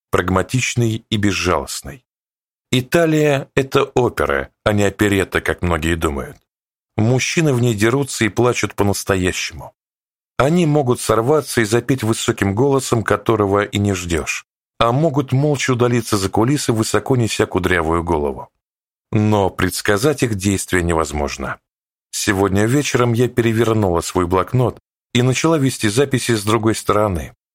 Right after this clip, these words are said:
только те, в которых заключаются бесспорные факты следствия,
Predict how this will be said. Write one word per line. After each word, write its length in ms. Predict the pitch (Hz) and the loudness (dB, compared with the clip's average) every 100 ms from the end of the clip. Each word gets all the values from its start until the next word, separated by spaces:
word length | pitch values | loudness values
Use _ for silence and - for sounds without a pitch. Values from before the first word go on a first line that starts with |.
| _ _ _ | _ _ _
только 360 | 107 92 101 | 0 2 0
те, 340 | 92 - 135 98 _ | 0 0 0 -2 _
в 100 | - | -4
которых 420 | - 127 165 147 | -2 2 2 2
заключаются 760 | 104 104 117 104 151 135 131 120 | 0 -2 -2 0 0 0 -2 -2
бесспорные 680 | 104 107 - - 147 131 127 | 0 -2 -2 0 0 2 0
факты 340 | - 117 - | 0 -2 -2
следствия, 640 | 120 123 104 - - 67 | -2 0 -2 -2 -10 -12